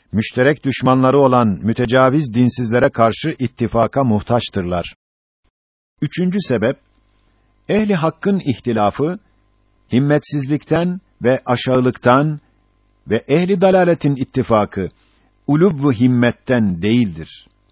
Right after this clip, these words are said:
Belki ehli hidayetin ihtilafı, uluvvu himmetin suistimalinden ve ehli dalaletin ittifakı, himmetsizlikten gelen zaaf ve acizdendir.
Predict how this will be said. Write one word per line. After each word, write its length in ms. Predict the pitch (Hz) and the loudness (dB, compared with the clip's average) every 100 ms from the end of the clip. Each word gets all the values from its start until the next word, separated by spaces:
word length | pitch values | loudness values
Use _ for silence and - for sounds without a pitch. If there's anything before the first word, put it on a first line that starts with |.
| _ | _
Belki 640 | 87 92 110 107 147 170 - _ - | -8 -2 -2 -2 -4 -4 -6 _ -4
ehli 320 | 107 123 143 | -2 2 2
hidayetin 500 | 143 147 147 143 190 | 4 4 4 2 0
ihtilafı, 760 | 151 131 131 113 107 - 147 185 _ _ _ _ _ _ | -2 -4 -2 0 0 0 -4 -6 _ _ _ _ _ _
uluvvu 420 | 110 127 208 180 170 | -4 0 0 0 0
himmetin 720 | 151 151 143 - 175 170 - | 2 2 0 -2 -4 -4 -4
suistimalinden 1080 | 185 160 127 135 131 123 117 113 110 101 73 _ _ _ _ _ | -2 -2 -2 0 2 2 2 2 0 -2 -6 _ _ _ _ _
ve 140 | 82 95 | -8 -8
ehli 420 | - 95 104 131 | -6 -4 -2 0
dalaletin 540 | 139 143 151 - 208 | 2 4 2 2 0
ittifakı, 840 | 165 - 127 - 107 95 135 185 226 _ _ _ _ - | 0 -2 -2 2 2 2 -2 -2 -4 _ _ _ _ 0
himmetsizlikten 960 | 147 160 - 147 139 156 - 175 175 | 2 2 0 -4 -2 -2 0 0 2
gelen 360 | 135 113 107 95 | 2 2 0 -2
zaaf 420 | 87 117 139 170 - | -2 4 4 4 -2
ve 160 | 98 123 | -4 0
acizdendir. 840 | 123 113 101 95 131 101 80 - | 2 0 0 0 0 0 -4 -16